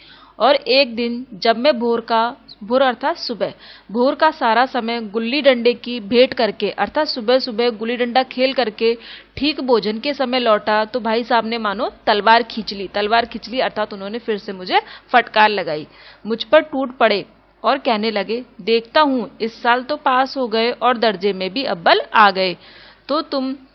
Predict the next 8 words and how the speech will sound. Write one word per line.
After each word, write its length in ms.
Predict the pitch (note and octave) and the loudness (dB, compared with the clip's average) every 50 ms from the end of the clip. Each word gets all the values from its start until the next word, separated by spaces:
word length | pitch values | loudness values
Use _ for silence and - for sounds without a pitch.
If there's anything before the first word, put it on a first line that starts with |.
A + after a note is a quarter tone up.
| _ - - - _ _ _ _ _ | _ -20 -20 -20 _ _ _ _ _
तो 160 | B3 - D4+ | -2 -2 -2
तुम्हें 480 | D#4 - C#4+ B3 B3+ C4 C#4 C4+ B3 G#3 | -2 -4 -2 0 0 0 0 -2 -4 -4
दिमाग 340 | G#3+ G3 G#3+ A3 B3 C#4 C4+ | -2 2 4 6 6 6 4
हो 160 | C#4 B3 A3+ | 0 0 0
गया 240 | A3+ G#3+ G3 G3 G3+ | 2 0 0 0 0
है। 260 | F#3+ G3 G3+ F#3+ F#3 - _ - _ _ _ - | -2 -2 -2 -4 -4 -8 _ -20 _ _ _ -2
मगर 240 | G#3 A3+ A#3 C#4+ D4+ | -2 2 4 4 6
भाईजान, 600 | C4 C4+ A#3+ A#3 A#3 G3+ A#3 A3+ A3+ A#3 A#3+ | 6 6 6 6 4 2 0 0 0 -2 -4